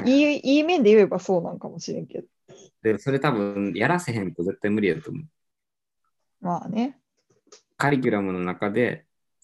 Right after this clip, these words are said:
Speaker 1: うん。
Speaker 2: やらないと変わらへんと思う。
Speaker 1: そうよな。
Speaker 2: 無理やりそういう機会設けないと。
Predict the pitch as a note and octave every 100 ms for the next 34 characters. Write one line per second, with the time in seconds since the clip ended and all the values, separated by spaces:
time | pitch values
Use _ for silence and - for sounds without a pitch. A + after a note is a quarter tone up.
0 | _ _ _ _ _ - G3 E3 - _
1 | _ _ _ _ _ _ _ _ - G#2
2 | G#2+ F#2+ E2+ - F#2+ - - _ _ _
3 | _ _ A2 G2+ F#2 F#2+ - - - -
4 | - - - F#3 F3 E3+ F3 G#3 A3 A#3+
5 | B3 C4+ - _ _ _ _ _ _ _
6 | - A#2 B2 B2 A#2+ A#2+ - - A#2+ A2+
7 | A2 - G2 F2+ F2 D#2+ - - - -